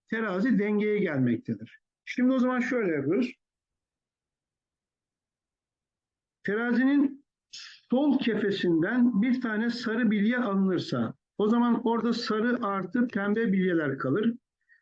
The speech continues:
Dengede kalacağı için arkadaşlar iki tane y'ye eşittir. Ya da diyor, ya da terazinin sol kefesindeki pembe bilye ile sağ kefesindeki yeşil bilye yer değiştirilirse,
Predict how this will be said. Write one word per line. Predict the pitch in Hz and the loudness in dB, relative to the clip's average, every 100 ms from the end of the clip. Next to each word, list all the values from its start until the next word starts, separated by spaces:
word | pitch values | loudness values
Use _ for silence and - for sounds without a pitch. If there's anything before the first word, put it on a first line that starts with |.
| _ _ _ _ _ _ _ | _ _ _ _ _ _ _
Dengede | 208 226 240 240 | 0 2 2 0
kalacağı | 226 220 208 220 | -2 -2 -2 -2
için | 202 | -2
arkadaşlar | 180 165 165 143 233 226 _ - | -2 -2 -4 -4 -4 -6 _ -4
iki | 202 240 | 0 0
tane | 208 165 151 | 0 0 2
y'ye | 190 202 208 262 277 - _ _ _ _ - | 0 0 0 0 -2 -4 _ _ _ _ -4
eşittir. | 220 208 - 120 120 - _ _ _ _ _ _ _ _ _ _ _ _ _ | -2 -2 -2 -4 -6 -8 _ _ _ _ _ _ _ _ _ _ _ _ _
Ya | 185 262 | -4 0
da | 311 | 0
diyor, | 214 180 226 277 - | 2 2 0 -2 -4
ya | 185 180 | -4 -2
da | 160 240 247 _ _ _ - | -2 -4 -6 _ _ _ -4
terazinin | 190 240 240 269 | -2 2 4 4
sol | 262 - 277 277 | 2 2 2 2
kefesindeki | 262 220 202 208 185 190 - | 2 0 0 0 0 0 -2
pembe | 208 226 233 226 | 0 2 4 4
bilye | 220 220 233 262 | 2 2 2 2
ile | 226 165 208 240 | 0 0 0 -2
sağ | 240 - 233 247 | -4 -6 -4 -4
kefesindeki | 247 214 196 190 170 196 | -4 -4 -4 -2 0 2
yeşil | 196 233 - 247 185 | 2 0 0 0 2
bilye | 196 196 262 | 2 2 2
yer | 226 233 208 | 0 0 -2
değiştirilirse, | 185 170 147 131 123 - | -2 -2 -2 0 0 0